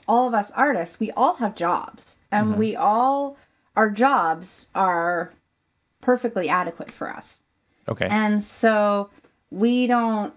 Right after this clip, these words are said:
Speaker 1: we, we just wanna do, like, our art.
Speaker 2: Mm-hmm.
Speaker 1: So I have a photographer who's a good friend of mine who I, um,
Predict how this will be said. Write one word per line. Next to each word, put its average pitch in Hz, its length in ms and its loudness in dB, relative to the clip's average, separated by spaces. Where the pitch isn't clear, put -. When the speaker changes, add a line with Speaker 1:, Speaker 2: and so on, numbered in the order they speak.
Speaker 1:
we, 226 460 2
we 220 200 2
just 220 260 -2
wanna 202 360 0
do, 185 680 0
like, 180 220 0
our 175 160 2
art. - 400 -2
Speaker 2:
Mm-hmm. 123 120 -6
Speaker 1:
So 196 340 4
I 202 120 -2
have 180 320 0
a 190 60 -2
photographer 214 880 -2
who's 170 180 -6
a 170 60 -8
good 160 260 -2
friend 170 280 -2
of 180 100 -10
mine 185 340 0
who 220 200 0
I, 220 340 0
um, 180 800 0